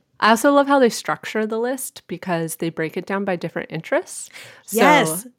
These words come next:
Speaker 1: it's broken into these, like, different pillars.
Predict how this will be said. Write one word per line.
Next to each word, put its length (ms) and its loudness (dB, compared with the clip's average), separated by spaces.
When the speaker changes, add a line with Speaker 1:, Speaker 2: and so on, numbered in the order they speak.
Speaker 1:
it's 140 -18
broken 280 4
into 220 2
these, 240 2
like, 160 0
different 300 -4
pillars. 760 -4